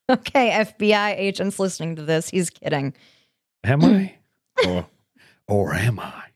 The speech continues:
Speaker 1: <laughs> Oh, shit. Anyway, what I meant to say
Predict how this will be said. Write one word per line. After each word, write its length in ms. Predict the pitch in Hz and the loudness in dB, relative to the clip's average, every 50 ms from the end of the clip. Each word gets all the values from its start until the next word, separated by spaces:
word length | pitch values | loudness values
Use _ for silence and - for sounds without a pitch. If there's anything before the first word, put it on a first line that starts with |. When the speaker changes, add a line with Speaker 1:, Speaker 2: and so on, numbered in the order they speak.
| _ _ - | _ _ -6
Speaker 1:
<laughs> 60 | 254 - - 440 - - _ - 466 - - _ - - - _ - 494 - _ _ _ _ _ _ _ _ _ _ - - - - _ _ _ _ _ _ - | -6 -4 -4 -6 -6 -4 _ -4 -4 -4 -4 _ -8 -8 -6 _ -8 -8 -8 _ _ _ _ _ _ _ _ _ _ -20 -20 -20 -20 _ _ _ _ _ _ -2
Oh, 300 | 269 262 240 226 220 214 | 0 0 2 2 0 -2
shit. 440 | 220 - - 196 185 - - _ _ _ _ _ _ _ _ _ _ _ _ _ _ _ _ _ _ _ _ _ _ _ _ _ _ _ _ _ _ - | -4 -2 -2 0 0 -2 -4 _ _ _ _ _ _ _ _ _ _ _ _ _ _ _ _ _ _ _ _ _ _ _ _ _ _ _ _ _ _ 0
Anyway, 640 | 254 285 285 269 240 202 190 180 180 180 185 196 226 - | 2 2 4 4 4 4 4 2 0 -2 -2 -6 -8 -6
what 260 | 202 196 226 240 - - | -2 0 0 2 2 0
I 160 | 208 202 190 | -2 -2 -2
meant 520 | 190 185 190 208 226 277 339 392 - - | -2 0 2 2 2 2 2 0 0 -4
to 280 | - 254 - - - 262 | -8 -10 -6 -2 -2 0
say 500 | - - 226 185 170 165 156 160 165 | 0 2 2 2 2 0 -2 -2 -4